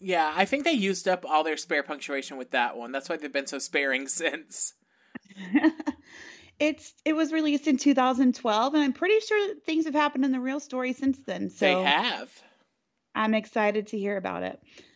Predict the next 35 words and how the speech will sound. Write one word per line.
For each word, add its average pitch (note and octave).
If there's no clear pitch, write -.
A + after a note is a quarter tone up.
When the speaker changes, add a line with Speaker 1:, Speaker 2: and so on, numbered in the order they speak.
Speaker 2:
And A#3+
it C4
stars A#3
Rob A3+
Lowe A3+
as A#3
Drew A3
Peterson, B3
and F#3+
his A#3+
performance B3
was A#3
amazing, G3+
but F#3+
the G#3
transformation A3
he G#3
went G#3
on, F#3
he G#3
underwent F#3+
Speaker 1:
Didn't D#4+
he G4+
Speaker 2:
to -
Speaker 1:
put G3
on D4
a -
Speaker 2:
become G#3
Speaker 1:
lot F#3
of G#3
weight G3+
Speaker 2:
character. F#3+
Speaker 1:
for -
this G#3
role? F3+